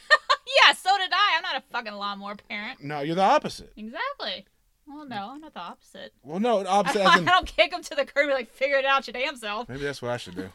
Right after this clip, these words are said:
Speaker 2: <laughs> Any of, <laughs> even non-parents can't empathize with the motives of a person not wanting to see their child struggle. I agree with that.
Speaker 1: Right, but
Speaker 2: But at the same time, so this kinda goes back to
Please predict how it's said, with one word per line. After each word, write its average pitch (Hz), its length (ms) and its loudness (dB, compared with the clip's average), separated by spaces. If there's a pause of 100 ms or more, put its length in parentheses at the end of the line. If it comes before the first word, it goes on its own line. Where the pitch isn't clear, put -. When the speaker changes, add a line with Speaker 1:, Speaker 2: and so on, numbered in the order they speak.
(1500)
Speaker 2:
<laughs> 170 400 -2
Any 208 240 2
of, 190 160 2 (300)
<laughs> 202 240 -4
even 214 340 2
non-parents 170 720 0 (400)
can't 160 220 -4
empathize 165 760 0 (320)
with 143 380 -2
the 135 80 -4
motives 131 720 0
of 123 140 -8
a 117 100 -6
person 143 440 -4
not 139 220 -2
wanting 143 240 -4 (140)
to - 60 -14
see 143 200 -6
their 127 160 -6
child 113 320 -4
struggle. 110 360 -8 (280)
I 143 160 2
agree 220 240 0
with 165 140 -2
that. - 180 -12 (360)
Speaker 1:
Right, 381 340 -8
but 254 160 -8 (180)
Speaker 2:
But 190 140 6
at 196 100 -2
the 185 60 -6
same 196 280 -2
time, 175 540 -2
so 170 160 -4
this 185 180 -4
kinda 202 320 -6
goes 170 280 -4
back 175 280 -4
to 156 300 -10